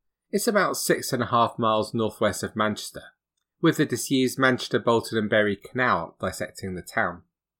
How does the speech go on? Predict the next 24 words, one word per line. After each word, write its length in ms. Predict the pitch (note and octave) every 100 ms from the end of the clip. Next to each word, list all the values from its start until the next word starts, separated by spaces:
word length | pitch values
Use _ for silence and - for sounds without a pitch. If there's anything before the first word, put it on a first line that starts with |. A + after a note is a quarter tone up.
| _ _ _ _ _ _ _ -
Ratcliffe 500 | F#3+ A3 - D#3 -
was 180 | C#3 -
the 80 | -
birthplace 680 | C#3 C#3 - A2 G2 -
of 120 | G2+ G2+
Oscar-winning 600 | G#2+ - A2+ G2+ G#2 F#2+ -
film 220 | C#3+ B2+
director 420 | A2 G2 G2+ -
Danny 280 | G2 F#2+ F2+
Boyle 440 | A2 B2 C3 C3+ _ _ _ _
and 160 | A#3 A3
the 60 |
three 260 | F#3+ F#3+ E3
times 500 | D#3 - C3+ C3 -
world 280 | B2 A#2 A2
champion 480 | - A#2 - G#2+ G2+
snooker 380 | - G#2 -
player 340 | - F2+ D2 - _ _ _
John 240 | - G2+ F#2+
Spencer. 560 | - E2+ D#2+ - - _ _ _ _ _ _ _ _ _ _ _ _ _ _ _ _ _ -
Ex-Marine 720 | G#3+ - - D3 D3 A#2+ F#2 -
forty-three-year-old 920 | C3+ G#2+ - - A#2+ A2 G2+ G2 -
Bob 200 | G#2 G2
Wilkie 500 | A#2+ A#2 - F2 -